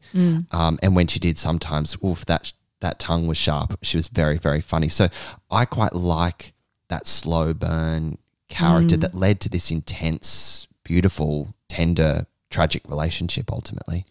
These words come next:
Speaker 1: I found the soundscape a little bit overpowering
Speaker 2: Mm.
Speaker 1: of the story. As you mentioned, the script was quite minimal, wasn't it?
Speaker 2: Yeah.
Speaker 1: And I found that the ocean was very evocative. Like, they really
Speaker 2: Oh.
Speaker 1: focused on that seaside scape,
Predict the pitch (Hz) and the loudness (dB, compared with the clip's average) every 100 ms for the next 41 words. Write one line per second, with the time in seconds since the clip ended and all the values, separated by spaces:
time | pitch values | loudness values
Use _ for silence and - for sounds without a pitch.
0 | _ - 247 - 359 277 - 180 175 220 | _ -2 0 2 0 0 0 2 4 4
1 | - 170 143 160 156 156 156 170 160 170 | 4 0 0 0 0 0 0 2 0 0
2 | - 170 170 165 78 78 - 92 202 185 | -4 0 2 2 -2 -6 -8 -2 2 4
3 | 113 156 - 147 90 64 - 196 175 175 | 4 0 -2 -2 -4 -6 -2 2 4 6
4 | 180 202 185 165 170 - - 220 - 294 | 6 4 2 2 0 0 0 0 -2 -4
5 | - - 160 165 170 - 175 _ _ 170 | -2 0 2 2 2 0 -8 _ _ -4
6 | 160 120 90 82 - _ _ 185 180 - | -2 0 0 0 -4 _ _ 0 2 4
7 | 180 185 185 - 180 - 170 180 208 - | 4 4 2 -2 -4 0 4 4 4 2
8 | 160 160 151 151 165 180 214 156 165 151 | 0 0 -2 0 0 2 2 0 0 -2
9 | - 175 - - - - 165 170 165 170 | -2 -6 -6 -8 -10 -8 -6 -4 0 0
10 | 170 151 - 160 95 156 156 151 151 151 | 0 -2 -2 0 0 -2 -2 -2 -2 -4
11 | - - - 160 151 - 156 156 170 - | -6 -8 -2 -2 -2 -2 -2 -2 -4 -6
12 | - 143 143 - | -4 -2 -2 -4